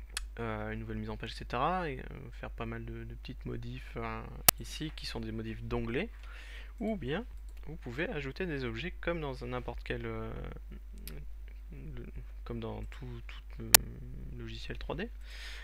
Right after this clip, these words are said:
en insérant par exemple, j'ai inséré ici un petit fichier quelque part que j'ai dû créer, voilà, qui s'appelle cartouche, voilà, et cartouche que je vais placer ici. Vous voyez que cet élément, comme ça, je vais pouvoir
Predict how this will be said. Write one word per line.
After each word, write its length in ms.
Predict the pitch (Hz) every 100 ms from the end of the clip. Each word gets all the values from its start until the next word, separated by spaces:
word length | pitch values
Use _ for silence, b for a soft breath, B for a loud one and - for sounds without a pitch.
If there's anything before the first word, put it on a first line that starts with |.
| B -
en 120 | 135
insérant 340 | 135 - 127
par 140 | 123 113
exemple, 220 | 131 151
j'ai 100 | 123
inséré 340 | 110 - 120
ici 380 | 117 - - 151 -
un 140 | 120
petit 400 | 117 - 113 120 -
fichier 440 | - 123 - - -
quelque 280 | - -
part 300 | 120 - 127
que 140 | 123 -
j'ai 140 | 123
dû 120 | 120
créer, 500 | - - 117 123 147 - - -
voilà, 180 | 113 -
qui 120 | -
s'appelle 260 | - 143 143
cartouche, 680 | - - 147 151 - - - - - - - - - - - B B - - -
voilà, 300 | 107 - - - - -
et 180 | 135 - - - - - - - -
cartouche 320 | - - 135
que 100 | -
je 60 | 110
vais 140 | 135
placer 480 | - - 117 - 139 -
ici. 300 | - - -
Vous 680 | 110 - - - - - -
voyez 140 | -
que 60 | -
cet 200 | - -
élément, 340 | 107 120 151 - - - - - - -
comme 180 | 110
ça, 140 | - 135 -
je 120 | - 117
vais 80 |
pouvoir 560 | 123 - 123 117 107